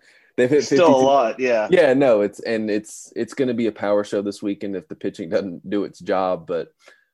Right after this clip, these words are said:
Speaker 1: um, yeah, what, you know, it's, it's power happy. They don't get on base as high as they would, would like. Um, Mark Kingston kinda talked about that in his availability yesterday, that,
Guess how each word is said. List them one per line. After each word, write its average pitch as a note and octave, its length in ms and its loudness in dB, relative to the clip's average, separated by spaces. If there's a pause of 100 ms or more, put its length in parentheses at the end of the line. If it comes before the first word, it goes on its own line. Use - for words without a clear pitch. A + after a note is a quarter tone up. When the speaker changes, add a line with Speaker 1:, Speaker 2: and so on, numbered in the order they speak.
Speaker 1:
um, D2+ 440 -8 (400)
yeah, A2+ 120 0
what, G#2+ 340 0
you A#2+ 100 -8
know, D#2 140 -12
it's, - 220 -10
it's - 200 -12
power G2+ 340 0
happy. F#2+ 440 -4
They F#2 140 -2
don't G#2 260 -6
get G#2 140 -4
on F#2 220 -4
base F2 680 -10
as F2+ 180 -6 (260)
high F#2 420 -6
as F#2 160 -6
they F2+ 120 -8
would, E2+ 160 -14 (180)
would G2 400 -8
like. E2 580 -8 (460)
Um, D#2+ 380 -12
Mark E2+ 260 -12
Kingston F2 300 -14
kinda E2+ 200 -8
talked F2 260 -12
about E2 240 -12
that E2 160 -6
in G2 60 -16
his F#2 120 -16
availability E2 640 -8
yesterday, E2+ 580 -10
that, D#2 180 -12